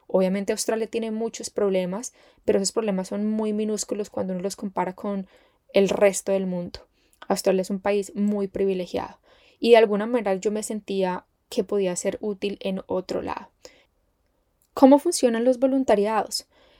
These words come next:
En realidad, hoy en día ya hay muchas más oportunidades, pero pues estamos hablando de que este plan mío de África fue hace muchos años.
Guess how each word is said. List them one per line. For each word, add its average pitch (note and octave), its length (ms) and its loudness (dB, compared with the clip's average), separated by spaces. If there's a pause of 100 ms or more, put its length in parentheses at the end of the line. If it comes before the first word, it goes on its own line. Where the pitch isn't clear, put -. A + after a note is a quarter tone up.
(120)
En A3+ 160 4
realidad, A#3+ 480 4 (100)
hoy C4+ 240 8
en C4+ 140 2
día C#4 180 2
ya B3+ 140 2
hay A3 80 0
muchas A3+ 340 -2
más G#3+ 180 -6
oportunidades, G3 880 -6
pero G3 200 -4
pues - 240 -8
estamos F#3 320 -10
hablando F#3+ 320 -2
de F#3+ 80 -8
que G3 240 -2
este F#3 240 -6
plan G3 320 -2
mío G3+ 160 -4
de G#3 100 -2
África F#3+ 400 -4
fue G3+ 140 -10
hace G3 160 -6
muchos G3 400 -6
años. F#3 400 -8